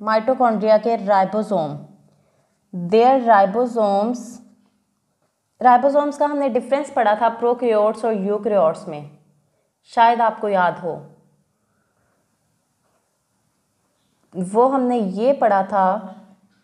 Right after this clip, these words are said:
कि प्रोकैरियोटिक ribosomes are smaller than eukaryotic one।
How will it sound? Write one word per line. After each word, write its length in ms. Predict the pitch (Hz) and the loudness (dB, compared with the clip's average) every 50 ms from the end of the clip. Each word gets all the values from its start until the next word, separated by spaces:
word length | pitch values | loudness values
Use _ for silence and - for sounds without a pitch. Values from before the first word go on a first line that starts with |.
| _ _ _ _ _ _ _ | _ _ _ _ _ _ _
कि 200 | 233 233 226 220 | -2 -2 -2 -2
प्रोकैरियोटिक 1600 | 214 226 220 - - - 240 233 240 262 269 262 - 277 262 240 220 214 202 196 196 196 196 220 226 233 254 240 - - - - _ _ _ _ _ _ _ _ _ _ _ _ _ _ _ _ _ _ _ _ | -4 -6 -16 -20 -4 0 2 4 4 4 2 0 0 0 0 2 2 0 0 0 -2 -2 -4 -6 -6 -6 -6 -8 -12 -20 -20 -20 _ _ _ _ _ _ _ _ _ _ _ _ _ _ _ _ _ _ _ _
ribosomes 840 | 208 220 214 208 202 220 233 233 208 220 214 208 214 220 233 254 240 - - - - - - _ _ _ _ _ _ _ _ _ _ _ _ _ _ _ _ _ _ _ _ _ _ _ _ _ | 4 6 6 6 4 2 -2 -2 0 -2 0 0 0 -2 -2 -4 -6 -8 -14 -18 -20 -20 -20 _ _ _ _ _ _ _ _ _ _ _ _ _ _ _ _ _ _ _ _ _ _ _ _ _
are 380 | 208 208 202 196 202 196 170 165 160 - - - - _ _ _ _ _ _ _ _ _ _ _ _ _ _ _ _ _ _ _ _ _ _ _ _ _ | 0 2 2 4 2 2 0 -2 -4 -12 -20 -20 -20 _ _ _ _ _ _ _ _ _ _ _ _ _ _ _ _ _ _ _ _ _ _ _ _ _
smaller 800 | - - - - - 214 208 190 190 185 185 185 185 185 185 185 185 185 - - - _ _ _ _ _ _ _ _ _ _ _ _ _ _ _ _ _ _ _ 185 | -20 -20 -20 -10 -6 0 2 4 4 4 4 4 2 2 0 0 -6 -14 -18 -20 -20 _ _ _ _ _ _ _ _ _ _ _ _ _ _ _ _ _ _ _ -4
than 460 | 180 202 202 202 208 214 208 185 180 | 2 4 4 4 4 0 -2 -2 -2
eukaryotic 840 | 196 196 196 196 202 214 196 196 185 180 185 185 185 180 190 - | -2 -2 -2 -2 -2 0 2 2 2 2 0 -2 -6 -8 -6 -2
one। 280 | 180 180 175 170 180 185 | 0 2 2 2 0 -8